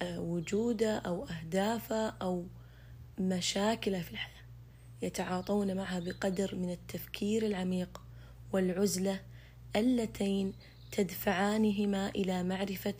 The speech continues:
ذواتهم وتأكيد وجودهم، ومن ثم منح المعنى لحياة كانت بلا معنى، ووجود ل-،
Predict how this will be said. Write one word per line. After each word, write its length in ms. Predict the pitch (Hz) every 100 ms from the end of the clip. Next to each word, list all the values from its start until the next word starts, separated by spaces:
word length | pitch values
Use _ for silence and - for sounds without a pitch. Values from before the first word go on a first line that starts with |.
| -
ذواتهم 680 | 180 185 196 - 208 214 196
وتأكيد 720 | 170 - - - - 202 208
وجودهم، 540 | 214 214 247 226 214 - - - - - - - - - -
ومن 200 | 214 208
ثم 500 | 202 254 226 196 208 - - - -
منح 360 | 220 240 247 220
المعنى 760 | 208 196 190 190 190 190 190 - - - -
لحياة 800 | 202 - 190 185 190 196 202 202 - - - - - - -
كانت 520 | 226 226 226 175 -
بلا 240 | 180 170
معنى، 440 | 170 165 - 226 247 - - - - - - - - - - - - - - - -
ووجود 800 | 208 208 196 190 214 226 208 196 - - - - - - - - - - - - - - -
ل-، 440 | 196 208 202 196